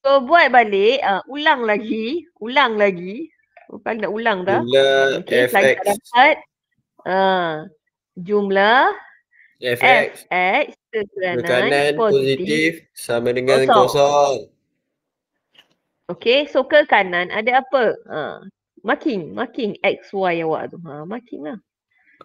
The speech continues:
Speaker 2: X,
Speaker 1: X
Speaker 2: eh?
Speaker 1: kat mana,
Speaker 2: Ah,
Speaker 1: Y
Speaker 2: ada
Speaker 1: kat
Speaker 2: A B.
Speaker 1: Ha. So, X kita ada A B lagi.
Speaker 2: Ada A D.
Speaker 1: Tolak.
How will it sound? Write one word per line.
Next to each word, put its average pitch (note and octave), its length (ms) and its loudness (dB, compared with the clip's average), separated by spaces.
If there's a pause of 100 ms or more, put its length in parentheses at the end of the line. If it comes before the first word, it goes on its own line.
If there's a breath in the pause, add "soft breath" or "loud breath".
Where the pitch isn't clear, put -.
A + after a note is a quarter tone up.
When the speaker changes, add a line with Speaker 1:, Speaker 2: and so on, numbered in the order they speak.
(120)
Speaker 2:
X, D#3+ 240 4
Speaker 1:
X - 0 -
Speaker 2:
eh? B2+ 160 4
Speaker 1:
kat C3+ 160 6
mana, C#3+ 240 8
Speaker 2:
Ah, C#3+ 160 4
Speaker 1:
Y - 80 -2
Speaker 2:
ada - 240 4
Speaker 1:
kat E3 160 4
Speaker 2:
A E3 160 6
B. E3 80 2 (320)
Speaker 1:
Ha. D#3+ 80 6 (2000 soft breath)
So, C#4 400 6
X B3+ 240 2 (160)
kita G#3 160 0
ada G3 160 0
A - 320 -6
B G3 480 -10
lagi. G3+ 320 -4 (800)
Speaker 2:
Ada B2+ 320 6
A F3+ 160 6 (160)
D. G3 40 4 (120)
Speaker 1:
Tolak. - 240 2